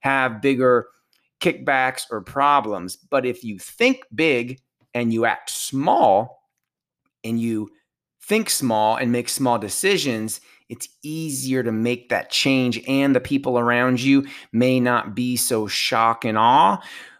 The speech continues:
with those small ideas and those small decisions and those small changes.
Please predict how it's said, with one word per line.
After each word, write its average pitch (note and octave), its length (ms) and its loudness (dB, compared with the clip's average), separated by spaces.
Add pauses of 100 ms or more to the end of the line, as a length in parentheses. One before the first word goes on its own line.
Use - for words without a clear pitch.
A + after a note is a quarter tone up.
(160)
with C3 240 2
those A#2 400 2
small A2+ 680 2
ideas A2 600 0
and G#2 120 -6
those G2+ 180 -6
small A#2 560 0
decisions G#2+ 640 -6
and G2 140 -4
those F#2+ 200 -6
small G#2 840 0 (120)
changes. F#2+ 600 -6